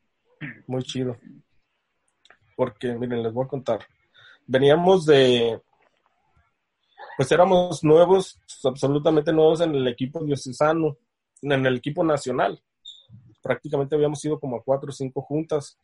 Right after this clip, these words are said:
y pues había mucha gente, pues, ya experimentada. Entonces, pues, se hicieron las votaciones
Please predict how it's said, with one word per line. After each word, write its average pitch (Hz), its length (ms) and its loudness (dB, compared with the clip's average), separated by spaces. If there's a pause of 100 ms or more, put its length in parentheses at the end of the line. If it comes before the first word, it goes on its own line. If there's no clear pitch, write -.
(120)
y 131 100 -4
pues 131 200 -4
había 123 180 0
mucha 135 280 -4
gente, 131 560 -2 (300)
pues, 123 140 -6
ya 135 60 2
experimentada. 127 880 0 (560)
Entonces, 139 640 -4
pues, 120 560 -6 (320)
se - 120 -6
hicieron 143 340 -2
las 151 160 2
votaciones 147 800 -6